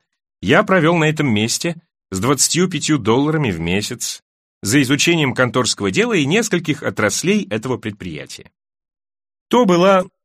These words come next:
оптово-комиссионная и экспедиционная торговля, и областью моих знаний была контора. Моим начальством был лишь вышеупомянутый бухгалтер с жалованием две тысячи долларов в год, но без участия в прибылях.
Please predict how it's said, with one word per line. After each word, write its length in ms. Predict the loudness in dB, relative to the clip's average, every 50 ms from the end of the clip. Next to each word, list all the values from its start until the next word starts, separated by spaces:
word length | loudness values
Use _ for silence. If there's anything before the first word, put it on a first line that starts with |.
| _ 2
оптово-комиссионная 1400 | 2 2 2 0 2 2 4 4 4 2 0 2 0 2 2 2 2 2 2 4 2 2 2 2 2 0 0
и 320 | 0 -2 -2 0 0 -2
экспедиционная 800 | -2 0 -2 -4 -2 -2 -2 -2 0 0 0 0 2 0 0 0
торговля, 580 | 0 0 -2 0 0 0 2 2 2 0 -2
и 180 | -2 -2 -2 0
областью 500 | 2 2 2 0 -2 -4 -4 -4 -2 -2
моих 200 | 0 0 -2 -2
знаний 340 | -2 -2 0 0 0 0 -2
была 200 | -2 -2 -2 -2
контора. 640 | -2 -2 -2 -4 -4 -4 -6 -4 -4 -6 -8 -12 -16 _ _ _ _ _ _ _ _ _ _ _ _ _ _ _ _ _ _ _ _
Моим 260 | -2 0 0 2 2
начальством 640 | 2 0 2 2 2 0 0 0 -2 -4 -4 -2 0
был 160 | 0 0 0
лишь 280 | 0 0 -2 -2 -6 -6
вышеупомянутый 800 | -4 -4 -2 -2 -2 -2 -2 -2 -2 0 -2 -2 -2 -2 -2
бухгалтер 600 | 0 0 0 0 0 0 -2 -2 -2 -4 -6 -6 -8 _ _ _ _ _ _ _ _ -6
с 80 | -4
жалованием 600 | 0 2 4 4 4 2 0 0 0 0 -2 -2 -4
две 240 | -2 0 0 0 0
тысячи 400 | 0 -4 -4 -4 -4 -6 -6 -4
долларов 460 | -2 0 0 0 0 -2 -2 -4 -6
в 80 | -6 -2
год, 280 | -2 -2 -2 -2 -6 _ _ _ _ _ _
но 320 | -4 0 2 2 4 2 2
без 160 | 0 -2 -2
участия 500 | -4 -2 0 0 0 -2 -2 -2 -4 -4
в 80 | -4
прибылях. 480 | -6 -6 -6 -6 -6 -8 -10 -12 -16 _